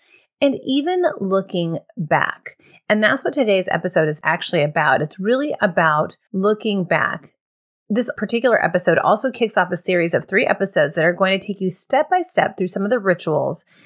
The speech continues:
that I follow at the end of every year.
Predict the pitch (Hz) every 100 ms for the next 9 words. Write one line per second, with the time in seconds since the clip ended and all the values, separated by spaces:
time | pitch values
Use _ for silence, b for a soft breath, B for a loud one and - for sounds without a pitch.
0 | b - 175 208 214 185 175 - 170 196
1 | - - 165 156 156 - - 190 - 147
2 | 143 147 135 - - 170 143 -